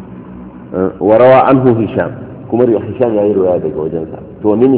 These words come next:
Hisham ɗin farko, wane ne na biyun? فشيخه هشام ابن عروة هو من أقرانه. Hisham ibn Urwa da yana daga cikin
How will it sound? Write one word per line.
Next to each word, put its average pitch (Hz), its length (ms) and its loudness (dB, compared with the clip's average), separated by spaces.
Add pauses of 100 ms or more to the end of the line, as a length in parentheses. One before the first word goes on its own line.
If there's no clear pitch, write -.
Hisham 104 240 -4
ɗin 98 100 -6
farko, 95 300 -4
wane 92 160 -4
ne 80 160 -8
na 82 80 -8
biyun? 80 240 -8 (1400)
فشيخه 156 460 4
هشام 151 580 4 (680)
ابن 131 220 4
عروة 147 400 6
هو 127 260 2
من 113 160 2
أقرانه. 85 480 -4 (1500)
Hisham 113 300 -2
ibn 110 180 -2
Urwa 117 380 2
da 107 80 0
yana 110 180 0
daga 90 220 -4
cikin 101 320 -6